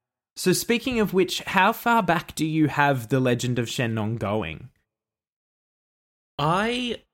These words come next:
Speaker 2: uh, have it going back, um, to pr-, pretty much a max of four thousand years ago, which is pretty mind-boggling.
Speaker 1: Yeah, so four thousand is, is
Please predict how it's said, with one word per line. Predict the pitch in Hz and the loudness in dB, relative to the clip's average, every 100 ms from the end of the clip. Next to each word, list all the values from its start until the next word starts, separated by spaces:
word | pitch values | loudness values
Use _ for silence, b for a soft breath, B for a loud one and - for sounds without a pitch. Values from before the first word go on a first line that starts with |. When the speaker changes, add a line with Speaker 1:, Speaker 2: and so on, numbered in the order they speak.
| _ _ _ _ - | _ _ _ _ -4
Speaker 2:
uh, | 151 151 151 | 2 4 2
have | - 151 147 | 0 -4 -4
it | - | -4
going | 143 | -4
back, | 139 127 - - - | -2 -4 -6 -14 -4
um, | 113 123 123 117 - _ - | 0 0 -2 -6 -10 _ -10
to | - 160 | -4 -4
pr-, | 156 143 139 - | -4 -6 -8 -12
pretty | - | -10
much | 131 - | -10 -8
a | |
max | 120 101 104 - | 0 2 2 -4
of | 120 | -10
four | - - 104 104 | -10 -8 -8 -6
thousand | 101 101 - 101 | -8 -8 -10 -12
years | 98 101 95 | -12 -14 -14
ago, | 104 - - - | -14 -14 -14 -12
which | 98 - | -12 -12
is | 98 104 - | -14 -14 -16
pretty | - 113 101 | -16 -12 -10
mind-boggling. | 95 92 92 90 - - - - | -8 -10 -12 -14 -14 -16 -16 -4
Speaker 1:
Yeah, | 135 135 127 113 | 0 2 2 2
so | - 139 | 2 2
four | - 180 | 2 2
thousand | 190 185 180 170 | 4 4 4 4
is, | 151 131 - | 2 0 0
is | 143 127 | 0 0